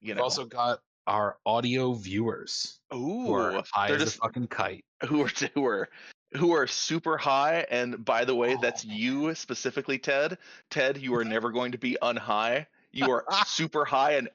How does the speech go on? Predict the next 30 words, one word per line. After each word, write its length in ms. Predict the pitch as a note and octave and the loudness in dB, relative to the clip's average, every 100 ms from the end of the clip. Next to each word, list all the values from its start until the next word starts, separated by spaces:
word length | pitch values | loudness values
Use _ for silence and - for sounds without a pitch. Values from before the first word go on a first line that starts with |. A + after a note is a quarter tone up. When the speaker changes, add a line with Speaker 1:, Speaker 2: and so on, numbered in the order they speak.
| - | -2
Speaker 1:
everyone 480 | C3+ C3+ C#3 B2+ B2 | 0 0 -2 0 2
knows, 240 | A#2+ B2 | 2 0
Ted. 340 | - D3 D3 D3+ - - - F3+ | 0 0 2 2 0 0 -4 -2
We 200 | B2+ D3 | 2 2
Speaker 2:
<laughs> 80 | F3+ | 4
Speaker 1:
know, 380 | F3 F3 G3+ G#3 _ - | 4 4 2 -2 _ -2
all 200 | C3+ C#3 | 0 0
three 280 | - C#3+ B2+ | 0 2 2
of 80 | |
us 180 | A2 - | 0 -2
know. 400 | A#2+ G2+ G2 C#4+ C#4 | -2 0 0 -4 -8
Your 120 | - A#2+ | -8 -6
family 460 | - G#2+ A#2+ B2 | -2 -2 0 0
knows, 420 | C3 C3+ D3+ - | 0 2 0 -4
your 100 | - | -10
friends 440 | - A#2+ A#2 B2+ - | -6 -2 -2 -2 -2
know, 340 | C3+ C#3+ D#3+ D#3 | 0 0 -2 -4
your 160 | A2 | -4
job 420 | G2+ - G#2 A2+ C3 | -2 0 2 2 2
knows. 520 | C3+ C#3+ D#3 - - _ _ _ - | 0 2 0 -4 -16 _ _ _ -8
You 160 | - | -2
are 60 | C#3+ | 0
going 180 | C#3+ D3 | 0 0
to 60 | |
be 120 | C3+ C#3 | 0 0
high 460 | C#3 B2 B2+ B2+ - _ | 2 4 4 2 -4 _
forever. 560 | - G#2+ A2 A2 A2+ A#2+ _ _ _ - | -4 0 0 -2 -6 -8 _ _ _ -12
Speaker 2:
<laughs> 20 | F3 - G#3+ - _ _ _ _ _ _ _ _ F#3+ _ - - B3 - | -10 -4 -4 -4 _ _ _ _ _ _ _ _ -10 _ -20 -20 -18 -10
Help 280 | G#3 F#3 - - - - | -6 -6 -8 -18 -16 -10
us. 160 | - | -10